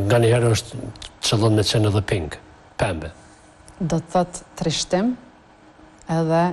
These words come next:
Speaker 2: izolim në aspektin psikologjik. Ëm, përderisa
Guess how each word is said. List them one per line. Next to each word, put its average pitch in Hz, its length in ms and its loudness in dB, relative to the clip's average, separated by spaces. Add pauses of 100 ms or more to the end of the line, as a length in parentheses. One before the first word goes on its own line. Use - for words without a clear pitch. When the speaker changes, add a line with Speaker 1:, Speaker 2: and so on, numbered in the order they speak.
Speaker 2:
izolim 156 540 0 (480)
në 139 180 -2
aspektin 170 640 -2
psikologjik. 185 720 -2 (1120)
Ëm, 151 400 0 (1000)
përderisa 220 720 0